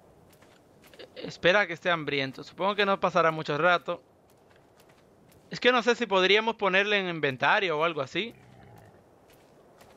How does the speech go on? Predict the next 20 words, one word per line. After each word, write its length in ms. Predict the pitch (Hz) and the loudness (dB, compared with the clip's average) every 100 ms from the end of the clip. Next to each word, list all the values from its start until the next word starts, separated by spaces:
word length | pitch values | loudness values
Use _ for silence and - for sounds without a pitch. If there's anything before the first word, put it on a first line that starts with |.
| - - - - - | -20 -20 -20 -20 -12
A 160 | - 135 | -2 2
ver. 300 | 143 208 330 - - - - - - - - _ - | 2 0 -2 -16 -20 -20 -20 -20 -20 -20 -20 _ -18
No, 220 | 165 156 | -6 -4
no 100 | 151 | -2
podemos 260 | 170 185 180 | 0 0 2
hacer 140 | 165 | 0
nada. 120 | 156 135 | 0 4
Podría 240 | 160 226 | 4 4
matarlo. 540 | 240 175 202 160 170 285 _ _ _ _ _ _ _ _ _ _ _ - _ _ _ _ - - - - - - - - - - - - | 2 2 2 0 -4 -6 _ _ _ _ _ _ _ _ _ _ _ -20 _ _ _ _ -20 -20 -20 -20 -20 -20 -20 -20 -20 -20 -20 -8
Podría 260 | 147 175 208 | 0 2 4
matarlo 560 | 175 165 190 175 165 | 2 2 2 2 0
y 460 | 156 147 143 139 135 | 0 -2 -2 -4 -2
ya, 320 | 165 165 170 - - | 0 0 -2 -6 -10
pero 160 | 143 | -6
bueno, 180 | 131 131 | -4 -4
no 120 | 143 | -4
lo 80 | 160 | -4
quiero 160 | 160 143 | -4 -4
matar 240 | 135 135 | -4 -6
tampoco. 400 | 135 123 135 135 | -6 -12 -12 -14